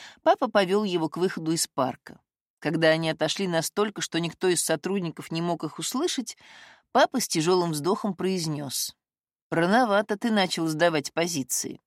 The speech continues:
не находишь?» «Третье место, бронзовый призер, тоже считается». «Константин,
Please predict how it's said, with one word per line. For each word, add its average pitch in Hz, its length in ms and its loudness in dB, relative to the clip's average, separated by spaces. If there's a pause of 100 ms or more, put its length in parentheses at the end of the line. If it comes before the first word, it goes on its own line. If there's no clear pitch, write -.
(120)
не 170 180 -2
находишь?» 160 680 -2 (840)
«Третье 190 460 0
место, 254 400 -2 (180)
бронзовый 160 480 0
призер, 214 480 -2 (180)
тоже 180 280 0
считается». - 720 -2 (800)
«Константин, 151 920 -2